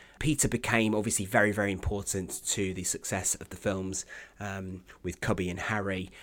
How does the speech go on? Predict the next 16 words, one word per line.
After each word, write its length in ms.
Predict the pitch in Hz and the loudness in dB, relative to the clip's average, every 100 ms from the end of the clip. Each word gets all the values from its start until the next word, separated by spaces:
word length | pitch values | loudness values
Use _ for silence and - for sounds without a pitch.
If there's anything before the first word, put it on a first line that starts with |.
| - | -10
And 120 | 104 | -6
sadly, 360 | - 123 104 104 | 2 4 4 2
when 360 | 104 113 107 82 | 2 2 2 0
Guy 200 | 117 107 | 2 4
Hamilton 440 | 120 113 - 101 | 4 2 2 -4
came 300 | 95 123 107 | -2 0 2
on 100 | 98 | 0
the 80 | 95 | -2
scene, 480 | - 104 95 92 87 - - _ | 0 0 0 -4 -8 -14 -20 _
they, 400 | - 110 110 95 - | 0 2 2 0 -2
he 200 | 123 117 | -2 0
started 360 | - 95 - | -2 -6 -8
to 80 | - | -12
clash 360 | - 95 - - | -4 -2 0 -2
with 140 | 95 | -4
Peter, 560 | - 104 - 101 87 | -6 -8 -4 -4 -4